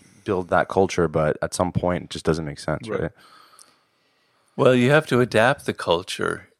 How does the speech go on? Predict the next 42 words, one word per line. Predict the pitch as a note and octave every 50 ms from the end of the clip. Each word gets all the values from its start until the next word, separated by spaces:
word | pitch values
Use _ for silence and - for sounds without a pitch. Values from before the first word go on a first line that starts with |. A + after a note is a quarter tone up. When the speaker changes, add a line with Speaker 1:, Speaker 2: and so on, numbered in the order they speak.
| _
Speaker 3:
you | - F#2 F2+
know. | E2+ F2 F2 F2+ G2 G2+ - -
Um, | - G2 F#2 F2+ F2+ F2+ F#2 F#2 F#2+ G#2 A#2
this | - G#2+ - -
is | A2+ G#2+
a | A#2
culture | - - - A2 G2+ G2 - - A#2 G#2
that's | F#2+ G2 F#2+ - - - - - -
not | - B2 F#2+ F2 F2+ F#2+ F#2
been | _ G#2 F2+ F2
working | F2+ F#2+ F#2+ - _ - F2+
for | - -
quite | - - - - F2 F#2
a | F#2
long | F2+ E2+ E2+ F#2 F#2
time, | - - F#2+ F#2+ G2 F#2
six, | - - - F#2+ F2+ - -
seven | - - - G#2 F#2 G2 F#2+ F2+
years. | F#2 F#2 F#2 F#2 F#2 F#2 G#2+ A#2 A2+ G#2+ G2 _ _ _ _ _ _ _ _ _ _ _ _ _ _
Speaker 2:
Mm-hmm. | G2+
Speaker 3:
Um, | F#2+ F2 E2+ E2+ F2 E2+
a | F#2+ F#2
lot | F#2+ G2 G#2+ A#2+ C3
of | C3
mistakes | A#2+ A2+ - - - G#2+ G#2+ G#2+ - - - _ -
have | A2 F#2+ F#2+
been | D3 C#3 A#2+
going | - G2 F#2+ G2+ F#2
back | - E2+ E2+ - - -
to | - F#2
the | F2+ E2+ E2+ - _ _
prior | _ - - F#2+ F2+ F#2+ G2+ G2 F#2+ G2 - -
era | - F#2+ F#2 F#2 F#2+
of | F#2+ F2+
Jim | - - G2+ F#2+ F2 E2
Buss. | D#2 E2+ E2 E2+ F#2 F#2+ - - - - - -
Speaker 2:
Mm-hmm. | A2+ A2 A2 A2 G#2+ G#2+ G#2+ G#2+ G#2+ _ _ _ _ _ -
Speaker 3:
And, | G#2+ F#2+ - F2 F2 F2 F2
Speaker 2:
What | - A#2 A#2 A2+
a | E2+ E2+
Speaker 3:
um, | F2
Speaker 2:
disaster. | F2+ - G2+ G2 - - G2 F#2+